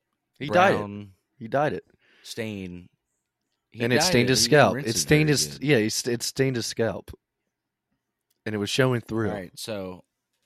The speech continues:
Speaker 2: listeners of the show, if you dye your hair, okay, one of the things that you can do if you don't have any, uh, color remover, which most people, most normal people don't,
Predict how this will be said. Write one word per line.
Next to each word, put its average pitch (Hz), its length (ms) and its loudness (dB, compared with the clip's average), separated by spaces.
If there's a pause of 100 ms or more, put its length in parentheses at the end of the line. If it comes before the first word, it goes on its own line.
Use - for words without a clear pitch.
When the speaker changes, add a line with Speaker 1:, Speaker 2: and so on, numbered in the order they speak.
(800)
Speaker 2:
listeners 127 480 -10
of 123 120 -12
the 107 80 -16
show, 104 500 -8
if - 140 -20
you 98 80 -16
dye 95 240 -12
your 90 160 -10
hair, 78 380 -14 (100)
okay, 82 320 -20 (1300)
one 104 180 -10
of 110 60 -8
the 104 100 -18
things 107 280 -10
that 82 100 -14
you 92 100 -16
can 98 220 -14
do 85 440 -10
if - 140 -20
you 87 100 -14
don't 95 220 -12
have 87 280 -14
any, 85 340 -12
uh, 73 320 -16 (260)
color 85 360 -14
remover, 71 520 -18 (100)
which - 380 -20
most 76 240 -20
people, 76 440 -20
most 85 440 -18
normal 85 340 -14
people 80 280 -20
don't, 76 340 -16